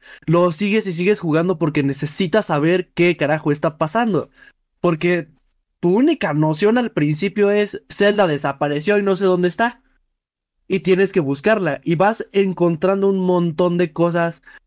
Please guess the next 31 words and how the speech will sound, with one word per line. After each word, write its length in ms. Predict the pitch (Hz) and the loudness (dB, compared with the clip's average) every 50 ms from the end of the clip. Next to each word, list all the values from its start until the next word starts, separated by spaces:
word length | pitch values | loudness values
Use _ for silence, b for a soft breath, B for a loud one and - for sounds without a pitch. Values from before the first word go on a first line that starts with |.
| _ - | _ -2
alrededor 720 | 156 160 156 147 151 151 147 147 143 147 147 151 151 147 | -2 0 0 0 0 0 0 0 0 0 0 0 0 0
de 180 | 143 151 147 139 | 0 0 2 0
la 140 | 135 131 | 0 -2
historia, 480 | 135 135 135 - 214 240 240 190 151 139 | -2 -2 -2 0 0 0 2 0 0 0
¿no? 120 | 143 170 | 0 0
Vas 200 | 175 175 170 - | 0 0 0 0
encontrando 640 | 180 170 165 151 143 127 127 - 151 160 160 170 170 | -2 -4 -2 -2 -2 -2 0 0 0 2 2 2 2
y 80 | 156 139 | 2 2
hablando 400 | 123 131 147 156 151 160 165 147 | 0 0 0 0 0 0 -2 -2
con 140 | 147 131 127 | -2 -4 -4
diferentes 540 | 127 - - 127 131 139 139 135 160 151 156 | -4 -4 -2 -2 0 -2 0 -2 -4 -4 -2
personas, 680 | - 165 156 170 165 202 202 202 190 196 190 185 165 | -2 -2 -2 0 0 0 0 2 2 0 0 0 -2
haciendo 280 | 151 135 147 147 147 151 | -2 -2 -2 0 0 0
diferentes 400 | 147 143 143 139 139 139 160 170 | 0 0 0 -2 0 0 0 0
misiones, 560 | 175 175 170 208 208 190 185 208 254 - B B B B B B 180 - | 0 0 0 0 0 0 -2 -4 -6 -8 B B B B B B -2 0
y 80 | 165 165 | 0 2
vas 160 | 202 220 220 | 2 0 0
descubriendo 520 | 240 - - 196 165 185 202 196 196 190 | -2 -2 -2 0 2 2 2 2 2 0
muchas 460 | 180 175 190 180 - 185 156 151 151 | 0 0 0 -2 -2 -2 -4 -4 -4
cosas. 520 | - - 170 180 170 - 139 131 - - B B B B 185 B | 0 0 0 0 0 -4 -8 -10 -10 -16 B B B B -4 B
Entonces, 420 | 151 151 156 180 170 175 165 - _ - | -2 0 0 0 0 0 -2 -2 _ -2
en 140 | 180 175 | -2 -2
cuanto 340 | 151 - 185 185 170 151 175 | 0 0 0 0 2 2 2
a 40 | 170 | 0
historia, 600 | 175 151 - - 196 208 214 214 220 285 - - _ _ _ _ | 0 -2 -2 0 0 2 2 0 0 -2 -4 -8 _ _ _ _
considero 480 | 165 170 160 147 170 170 185 185 - | 0 0 2 2 2 2 2 0 0
que 80 | - 170 | -2 -2
es 80 | 156 | 0
un 100 | 170 160 | 0 0
juego 400 | 156 170 160 156 170 165 - - _ | 0 2 2 2 2 0 0 -2 _
excelente. 720 | 147 151 147 - - 139 131 131 135 135 131 135 120 - | -4 -4 -2 -2 -2 -2 0 0 0 -2 -2 -4 -6 -6